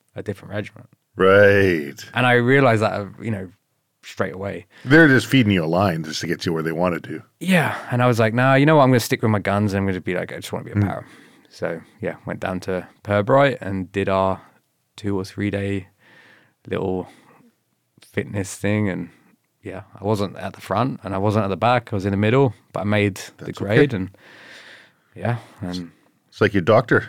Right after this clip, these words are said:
Speaker 2: You go to the doctor's office, you look on the wall, were they top of the class or they just squeak through? They all get the same certificate on the wall.
Speaker 1: Yeah. Well, I definitely, uh, I was shocked 'cause everyone was older than me.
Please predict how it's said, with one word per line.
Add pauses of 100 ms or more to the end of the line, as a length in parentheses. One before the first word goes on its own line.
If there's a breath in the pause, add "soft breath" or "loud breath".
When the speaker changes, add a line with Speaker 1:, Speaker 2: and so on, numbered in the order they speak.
Speaker 2:
You
go
to
the
doctor's
office,
you
look
on
the
wall, (380 loud breath)
were
they
top
of
the
class
or
they
just
squeak
through?
They
all
get
the
same
certificate
on
the
wall. (120)
Speaker 1:
Yeah. (580 loud breath)
Well,
I
definitely,
uh,
I
was
shocked
'cause
everyone
was
older
than
me.